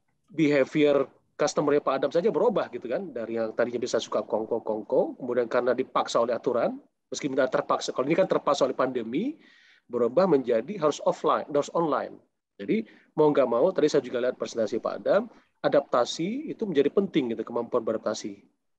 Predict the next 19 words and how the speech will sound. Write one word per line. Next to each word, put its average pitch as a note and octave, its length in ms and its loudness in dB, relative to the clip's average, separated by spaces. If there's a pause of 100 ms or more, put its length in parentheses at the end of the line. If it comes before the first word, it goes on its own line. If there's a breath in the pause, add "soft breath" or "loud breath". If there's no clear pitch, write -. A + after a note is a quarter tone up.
(340)
Nah, G2 160 -2 (420 soft breath)
sehingga, C3+ 640 0 (400 loud breath)
eh, B2+ 640 4 (100)
untuk C3+ 240 -8
ini D3 560 -2 (160)
buat, C3 400 0
eh, C3+ 400 -8
teman-teman A#2 560 -6
U A#2 80 -12
M G#2+ 160 -12
K G2 400 -4
M, C4+ 160 -6 (160)
maka F3+ 320 -4
hal D3+ 280 0
yang C3 120 -12
dilakukan E3+ 320 -2
adalah D3+ 400 0
meningkatkan D#3 560 0
kapabilitas. C#3+ 800 -4